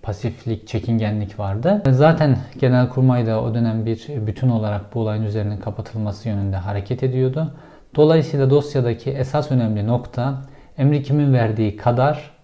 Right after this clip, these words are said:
bu dosyanın içeriğindeki delillerin doğru biçimde konulmasıydı. İşte bu delillerden biri benim en son işte bu dosya Uludere'nin sekizinci yıl dönümüyle ilgili çalışırken, e, ulaşabildiğim iha pilotlarının tamamen kayıt altında olan kan-, konuşmaları ve değerlendirmeleriydi.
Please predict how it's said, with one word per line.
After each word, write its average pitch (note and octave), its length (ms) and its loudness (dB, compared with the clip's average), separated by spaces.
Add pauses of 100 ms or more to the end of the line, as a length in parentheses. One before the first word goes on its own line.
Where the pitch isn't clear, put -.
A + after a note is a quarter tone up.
bu C3+ 80 0
dosyanın C3 420 0
içeriğindeki A#2 840 -2
delillerin A#2 580 2
doğru A#2+ 260 2
biçimde A#2 360 -4
konulmasıydı. G#2+ 720 -4 (600)
İşte - 180 0
bu F3 100 4
delillerden D#3 640 4
biri B2+ 300 2
benim B2+ 220 2
en B2 100 2
son G#2+ 260 -6 (160)
işte - 260 -8
bu A2+ 240 -4
dosya A2+ 320 -6
Uludere'nin A2 480 -2
sekizinci A2 500 -2
yıl A2 200 -2
dönümüyle G#2 440 -4
ilgili G2 240 -4
çalışırken, G#2 640 -8
e, G#2 560 -6
ulaşabildiğim A2 800 -2 (760)
iha E3+ 260 8
pilotlarının C3 600 2
tamamen C3+ 460 2
kayıt B2 260 -2
altında A2+ 360 -2
olan G#2 280 -4
kan-, B2 340 2
konuşmaları B2 720 0
ve C#3 120 2
değerlendirmeleriydi. G#2+ 1040 0